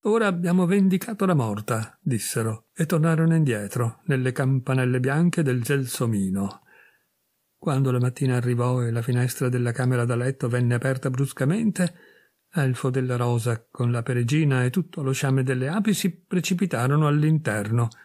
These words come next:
per ucciderlo. Ma egli era già morto. C'era gente in piedi intorno al letto che diceva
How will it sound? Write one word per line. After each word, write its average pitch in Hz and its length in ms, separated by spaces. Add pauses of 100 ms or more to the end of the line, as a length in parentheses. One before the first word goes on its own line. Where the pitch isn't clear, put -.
(160)
per 220 160
ucciderlo. 104 680 (480)
Ma 143 160
egli 180 240
era 170 160
già 165 120
morto. 104 680 (420)
C'era 185 240
gente 180 360
in 120 120
piedi 123 380
intorno 120 360
al 123 120
letto 120 640
che 139 120
diceva 127 540